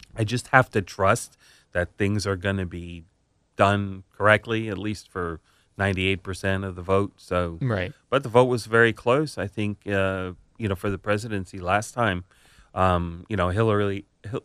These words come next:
Speaker 1: Hillary did win the popular vote, but it wasn't by a million. It was by thousands. Now, she still did
Speaker 2: Wow.
Speaker 1: get more votes, but it was close. So I hope things are either it's so one-sided one way or the other that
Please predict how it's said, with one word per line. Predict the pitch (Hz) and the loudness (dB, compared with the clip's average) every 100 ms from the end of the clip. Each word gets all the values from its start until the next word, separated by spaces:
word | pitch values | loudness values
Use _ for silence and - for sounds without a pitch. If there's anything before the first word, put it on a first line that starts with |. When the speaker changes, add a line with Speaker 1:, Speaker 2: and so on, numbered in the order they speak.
| _ | _
Speaker 1:
Hillary | 139 127 120 | -2 2 2
did | 107 113 | 2 -2
win | 95 110 107 | 0 -2 -2
the | |
popular | 90 - 113 135 120 | -6 -2 -2 0 -2
vote, | 113 113 131 156 - _ _ - _ _ _ | 2 2 2 -2 -14 _ _ -20 _ _ _
but | - 104 92 - - | 6 6 6 0 0
it | 107 101 | 0 4
wasn't | 110 117 110 95 | 4 4 0 2
by | 95 92 - | 2 2 0
a | 98 | 0
million. | 110 151 90 90 107 - | 4 4 2 -4 -12 -4
It | 104 80 | -4 -2
was | 101 92 | -4 -4
by | - 92 | -2 -2
thousands. | 85 101 127 113 90 101 120 | 4 6 6 4 -4 -10 -2
Now, | 98 | -2
she | 92 107 | -2 -6
still | - - 117 92 | -14 -4 -2 0
did | 98 110 | 0 2
Speaker 2:
Wow. | 110 | 4
Speaker 1:
get | 113 117 | 2 2
more | 110 101 | 0 0
votes, | 90 123 165 113 - | 4 6 6 4 0
but | 110 101 | 0 0
it | |
was | 120 101 | -2 -8
close. | - - 151 120 - - _ _ _ _ | -4 2 2 2 -4 -16 _ _ _ _
So | - 90 90 87 | -2 0 2 0
I | 87 | -2
hope | 82 101 87 - - _ _ _ | 0 0 -2 -14 -20 _ _ _
things | 101 95 90 90 | -4 -4 -6 -4
are | 87 85 85 85 - _ _ | -2 -2 -4 -8 -14 _ _
either | 107 101 98 | -2 2 2
it's | 95 - | 0 0
so | - 113 | 2 2
one-sided | 101 107 101 - 104 101 95 | 4 2 2 4 4 4 0
one | 95 104 101 | 0 0 0
way | 101 95 | 0 0
or | |
the | 92 92 | 0 0
other | 95 92 | 0 -2
that | 90 90 | -2 -2